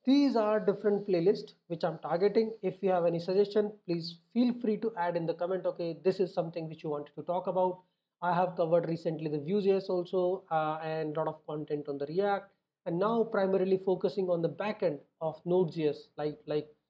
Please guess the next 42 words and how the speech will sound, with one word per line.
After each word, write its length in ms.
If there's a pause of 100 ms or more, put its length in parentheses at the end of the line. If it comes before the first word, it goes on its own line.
(280)
uh, 200
writing 320
a 120
TypeScript 560
Nest 240
J 80
S 100
application 580
with 120
the 40
different 380
O 140
R 280
Ms, 200
with 180
the 100
different 300
kind 180
of 160
database, 640
and 220
covering 360
the 100
Prisma, 460 (480)
which 180
is 100
something 320
latest, 380 (380)
and 220
focused 560
on 280
writing 380
more 340
unit 380
test 260
cases 400
using 440 (160)
Jest, 540 (120)
Mocha, 640 (640)
getting 260
the 80
coverage, 600